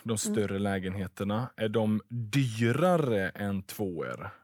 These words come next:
Speaker 1: För annars brukar ju så här, kvadratmetersprismässigt
Speaker 2: Ja.
Speaker 1: brukar ändå de mindre vara lite dyrare.
Speaker 2: Ja, alltså
Speaker 1: Börjar
Speaker 2: det
Speaker 1: de närma sig?
Speaker 2: Eh, det är, det är ju olika regioner.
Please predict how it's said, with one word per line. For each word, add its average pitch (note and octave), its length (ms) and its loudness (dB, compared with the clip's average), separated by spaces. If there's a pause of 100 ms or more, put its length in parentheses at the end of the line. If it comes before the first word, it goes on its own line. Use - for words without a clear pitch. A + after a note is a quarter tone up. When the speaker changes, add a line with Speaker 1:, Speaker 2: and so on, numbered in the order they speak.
(340)
Speaker 1:
För C3 60 4
annars C#3+ 240 4
brukar D3+ 300 2
ju B2+ 400 4
så A2 120 0
här, G#2 40 2
kvadratmetersprismässigt A2+ 1500 0
Speaker 2:
Ja. G2+ 40 -6
Speaker 1:
brukar G#2 260 0
ändå F#2+ 140 0
de F#2+ 160 0
mindre F#2 280 -2
vara G2+ 300 0
lite A2 240 -4
dyrare. E2+ 420 -6 (100)
Speaker 2:
Ja, C4 800 6
alltså - 240 0
Speaker 1:
Börjar G#2+ 160 4
Speaker 2:
det G#2+ 80 6
Speaker 1:
de G#2+ 160 4
närma A2 320 4
sig? - 300 -2 (200)
Speaker 2:
Eh, B3+ 180 6
det B3+ 80 4
är, C4+ 200 6
det A3+ 120 0
är B3+ 160 4
ju G#3+ 80 0
olika G3+ 680 4
regioner. F#3+ 580 0